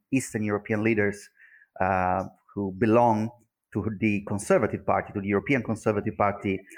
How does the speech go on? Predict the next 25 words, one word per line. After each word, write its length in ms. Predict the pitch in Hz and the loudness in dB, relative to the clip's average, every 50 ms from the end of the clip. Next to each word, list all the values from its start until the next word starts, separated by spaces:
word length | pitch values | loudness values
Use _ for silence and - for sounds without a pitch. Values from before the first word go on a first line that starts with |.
| - - 381 | -16 -14 -12
she 300 | - - - - 113 107 | -10 -8 -2 2 2 2
is 100 | 104 - | 4 2
the 80 | 107 | 2
leader 280 | 107 135 156 139 107 101 | 4 4 6 6 6 6
of. 140 | 101 110 - - - - _ _ _ _ - - _ _ _ _ - | 6 4 2 -2 -8 -16 _ _ _ _ -20 -20 _ _ _ _ 2
Um, 440 | 107 104 104 104 104 104 104 101 101 - - - | 4 4 6 4 4 2 0 -2 -4 -4 -2 0
and 80 | 131 131 - - _ _ _ _ _ 139 123 - | -2 -2 -2 -8 _ _ _ _ _ -16 0 4
this, 240 | 185 196 185 - - | 4 4 4 2 2
this 200 | 139 190 208 202 | 2 2 4 4
is 100 | 196 156 | 4 2
for 140 | - 135 127 | 4 2 2
sure 380 | 120 - - 143 135 120 120 113 | 2 2 2 4 6 6 6 4
a, 240 | - 117 107 - 117 | 4 2 2 2 0
a 40 | - | -2
change, 360 | - - 151 131 120 110 101 | 0 2 2 4 4 4 4
although 440 | 127 120 113 110 131 131 131 131 - - - - - - | 2 2 4 6 6 6 6 4 2 -2 -8 -14 -4 -2
in 160 | - 123 - - | -2 -2 -2 0
terms 320 | 139 139 135 123 - - | 2 2 2 2 2 2
of 180 | 127 107 98 - | 0 0 2 0
the 200 | 117 113 113 - | 2 2 2 2
Atlantic, 760 | - 113 - - 127 127 127 127 - - 135 127 127 127 127 - | 0 -4 0 0 2 2 2 0 0 0 2 2 2 0 -2 -4
nato, 680 | - 110 123 123 127 127 - - 135 127 123 127 123 - - _ _ _ _ _ _ _ | -2 0 2 2 2 2 2 2 2 4 4 2 0 -4 -10 _ _ _ _ _ _ _
uh, 140 | 110 107 101 - | 0 0 0 0
commitment, 600 | - 127 113 123 117 117 - 117 113 113 113 110 - - - _ _ _ _ _ _ | 0 2 2 2 0 0 2 2 2 2 2 0 -4 -12 -20 _ _ _ _ _ _
uh, 180 | 101 107 104 | 0 2 2